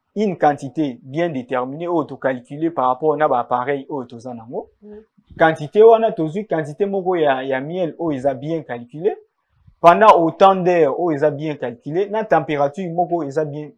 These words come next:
Speaker 1: calculé, tosangisi yango ensemble. Totiki et se reposer.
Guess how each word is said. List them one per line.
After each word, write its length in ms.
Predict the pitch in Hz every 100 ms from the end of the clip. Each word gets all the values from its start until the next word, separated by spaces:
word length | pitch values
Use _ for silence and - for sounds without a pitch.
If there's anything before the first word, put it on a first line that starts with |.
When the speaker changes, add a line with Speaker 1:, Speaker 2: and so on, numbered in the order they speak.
| 165
Speaker 1:
calculé, 540 | 131 123 - 135 190 - _ _ _ -
tosangisi 960 | 143 127 - - 151 165 180 - 170
yango 340 | 131 120 117 113 _ _ _ _ _ _ _ _ -
ensemble. 560 | 147 139 165 135 113 - _ _ _ _ -
Totiki 720 | 156 143 - 220 185 214 220
et 120 | 196
se 120 | 196 147
reposer. 640 | 127 127 135 127 117